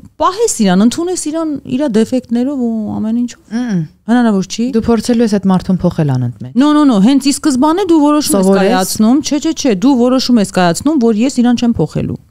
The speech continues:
Speaker 1: Որ մեկն էլ ինձ փոխի,
Speaker 2: Բայց
Speaker 1: հասկանում ես։
Speaker 2: տարիների հետ հետո գալիս այն միտքը, որ չէ, ես չեմ հարմարվում սրան։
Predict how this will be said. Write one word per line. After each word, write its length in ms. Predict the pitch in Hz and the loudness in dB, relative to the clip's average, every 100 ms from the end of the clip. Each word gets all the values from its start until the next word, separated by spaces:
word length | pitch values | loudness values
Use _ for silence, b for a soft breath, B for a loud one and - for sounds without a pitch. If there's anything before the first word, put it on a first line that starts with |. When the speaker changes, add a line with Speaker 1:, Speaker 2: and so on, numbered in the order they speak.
| _ _ _ _ _ - | _ _ _ _ _ -2
Speaker 1:
Որ 120 | 208 214 | 0 2
մեկն 280 | 277 247 | 2 2
էլ 100 | 262 | 0
ինձ 200 | 311 269 | 2 0
փոխի, 280 | - 147 - - | 0 -6 -8 -18
Speaker 2:
Բայց 140 | - - | -14 -2
Speaker 1:
հասկանում 240 | 156 185 | 0 0
ես։ 80 | 160 | 0
Speaker 2:
տարիների 440 | 175 180 196 208 | 0 2 2 2
հետ 260 | 190 214 - | 2 0 -2
հետո 220 | 190 226 | -2 0
գալիս 340 | 202 202 196 208 | 2 2 2 0
այն 160 | 202 | 2
միտքը, 260 | 220 - 254 | 0 0 0
որ 200 | 220 190 | 0 0
չէ, 180 | 262 233 | 0 0
ես 280 | 160 160 - | 2 0 -2
չեմ 220 | - 226 | -4 0
հարմարվում 640 | 175 147 151 170 185 214 147 | 2 2 2 0 2 0 -2
սրան։ 380 | - 131 120 | -6 -8 -8